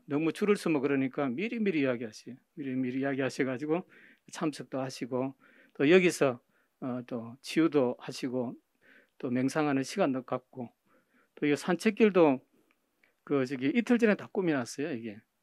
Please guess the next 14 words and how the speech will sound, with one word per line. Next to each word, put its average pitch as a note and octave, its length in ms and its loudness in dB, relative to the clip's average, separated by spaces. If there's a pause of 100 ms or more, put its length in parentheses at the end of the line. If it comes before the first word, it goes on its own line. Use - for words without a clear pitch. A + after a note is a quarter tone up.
(120)
이틀 B2 300 -8
전에. A2 280 -12 (360)
그래서 B2+ 500 -10 (600)
꾸며놨는데 D3+ 680 4
한번 C#3+ 480 4
끝나고 A3+ 360 6
나서 D3 520 2 (460)
한 - 120 -4
십 - 220 -8
분 C4+ 120 6
정도 F#3 240 6
걸리니까 C#3 580 0 (180)
천천히 D#3+ 580 0
걸으면서 C3+ 680 2